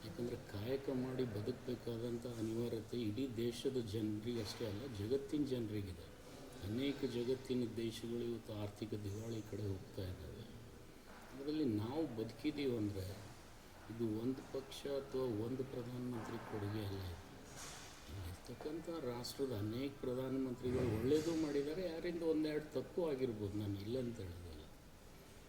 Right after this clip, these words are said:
ಆದರೆ ಇದರಲ್ಲಿ ಕೂಡ ಸುಧಾರಣೆ ಮಾಡ್ಕೊಳ್ತಕ್ಕಂಥ ಒಂದು ಅವಕಾಶ ಇರ್ತದೆ.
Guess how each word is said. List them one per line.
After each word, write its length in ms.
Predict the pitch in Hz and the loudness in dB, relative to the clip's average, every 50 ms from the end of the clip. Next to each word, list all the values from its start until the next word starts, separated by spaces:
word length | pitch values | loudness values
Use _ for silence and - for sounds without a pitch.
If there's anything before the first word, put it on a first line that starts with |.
| - - - 143 151 | -14 -12 -8 -6 -2
ಆದರೆ 140 | 160 160 143 | 0 2 2
ಇದರಲ್ಲಿ 540 | 123 113 117 117 139 156 165 185 190 202 | 2 0 0 2 4 4 4 4 2 -2
ಕೂಡ 220 | 196 - 180 170 165 | -2 -2 0 2 2
ಸುಧಾರಣೆ 520 | 156 - - 131 123 127 131 135 131 135 | 2 2 2 0 2 2 2 2 2 2
ಮಾಡ್ಕೊಳ್ತಕ್ಕಂಥ 880 | 131 131 127 123 117 - 127 120 117 - 120 104 - - 120 104 104 - | 0 0 0 -2 -2 -2 -2 -2 -2 -2 -6 -8 -6 -6 -6 -6 -4 -6
ಒಂದು 260 | 120 127 139 131 113 | -6 -4 -4 -4 -2
ಅವಕಾಶ 460 | 107 107 107 - 117 113 107 - - 117 | -4 -4 -4 -4 -6 -6 -6 -6 -6 -4
ಇರ್ತದೆ. 520 | 98 92 95 - - - 92 - - | -4 -4 -4 -6 -8 -10 -10 -10 -10